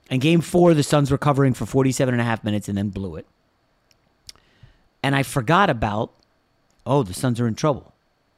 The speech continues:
in Game five, and the Bucks beat 'em. I, he, this is absolutely bonkers. The, the stat of Game five, okay? Giannis, he was great. Thirty-two, that dunk at the end.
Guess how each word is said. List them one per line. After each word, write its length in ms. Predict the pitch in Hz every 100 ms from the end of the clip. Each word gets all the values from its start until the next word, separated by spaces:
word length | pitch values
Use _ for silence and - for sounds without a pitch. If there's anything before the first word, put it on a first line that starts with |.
| -
in 220 | 107 104
Game 200 | 104 110
five, 380 | 113 101 - _ -
and 360 | 98 92 69
the 80 | 95
Bucks 240 | 107 113
beat 160 | - 110
'em. 100 | 90 - _ _ _ -
I, 120 | - _
he, 260 | - -
this 300 | 180 196 208
is 160 | 175 - -
absolutely 680 | 156 170 - 165 147 156 127
bonkers. 480 | 113 113 107 90 -
The, 200 | 107 -
the 140 | 147 123
stat 440 | - - 170 170
of 140 | 160 123
Game 200 | 127 120
five, 360 | - - - _ _ _ - 101
okay? 260 | 127 180 _ _ _ _ _ _ _ _ _ _ _ _ _ _ _ _ _ _ _ 113
Giannis, 840 | 101 147 220 147 92 - - - _ _ _ _ -
he 80 |
was 120 | 143 147
great. 240 | 240 - _ _ _ -
Thirty-two, 640 | 127 120 - 165 156 151
that 200 | 120 78
dunk 220 | 139 131
at 80 | 135
the 200 | 127 123
end. 300 | 120 117 113